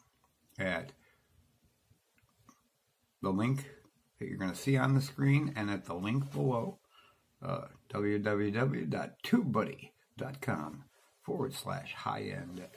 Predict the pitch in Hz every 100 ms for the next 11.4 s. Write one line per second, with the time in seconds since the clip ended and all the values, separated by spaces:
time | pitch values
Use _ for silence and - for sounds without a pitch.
0 | - - - - - 85 - - - -
1 | - - - _ _ _ - 143 147 135
2 | 131 139 135 143 139 139 143 139 175 233
3 | 196 123 110 101 95 101 85 - - _
4 | _ - - _ _ - _ _ - _
5 | _ _ - _ _ - - - - 175
6 | 180 170 139 - 190 156 139 139 151 147
7 | 127 131 123 113 110 98 - - - -
8 | - 120 113 - - - _ - - -
9 | - - - - - - 156 151 135 123
10 | 113 92 - 117 117 107 117 110 90 87
11 | - 110 - 90